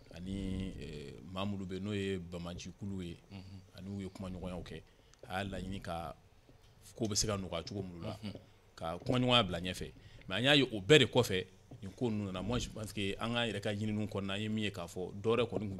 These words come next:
Speaker 1: tɛ. Mali, a tun bɛ se ka taa kan ninnu minɛ cogo min na, o baaraw ko O baaraw kan ka taa sira minnu fɛ,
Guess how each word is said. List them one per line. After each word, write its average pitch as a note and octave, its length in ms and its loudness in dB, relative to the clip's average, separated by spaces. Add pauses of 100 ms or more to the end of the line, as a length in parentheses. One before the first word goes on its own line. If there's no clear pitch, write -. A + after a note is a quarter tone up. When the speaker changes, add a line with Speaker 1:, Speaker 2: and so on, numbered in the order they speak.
Speaker 1:
tɛ. F#2 140 4 (580)
Mali, A#2+ 460 6
a - 60 -6
tun F#2+ 100 -6
bɛ F#2+ 60 -4
se B2 100 0
ka A2 80 2
taa G#2 300 4 (120)
kan G2+ 200 0
ninnu G#2 240 0
minɛ F#2 120 -6
cogo G#2 200 -4
min F#2 80 -4
na, D#2+ 100 -10 (480)
o E2+ 60 -4
baaraw G#2 340 2
ko F#2 160 -4 (500)
O F#2 80 -6
baaraw G#2+ 260 4
kan G#2+ 100 -2
ka F#2+ 80 0
taa F#2+ 120 -6
sira G#2 200 2
minnu F#2+ 200 -4
fɛ, F2 140 -8